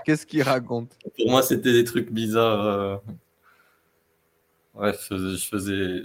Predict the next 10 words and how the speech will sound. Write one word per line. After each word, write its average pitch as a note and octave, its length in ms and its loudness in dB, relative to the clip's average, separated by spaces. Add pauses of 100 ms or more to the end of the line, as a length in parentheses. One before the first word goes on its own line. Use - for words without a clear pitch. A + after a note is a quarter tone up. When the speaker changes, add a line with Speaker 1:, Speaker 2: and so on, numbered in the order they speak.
Speaker 2:
ça - 140 -4
m'a, A2 300 0
c'était - 300 -10
ça. - 140 -10 (380)
Ouais, G#2 220 0
ben, F#2+ 220 -2
le G2 80 -6
do-, G2+ 280 -4
développement G#2 460 -2
personnel, B2 680 -6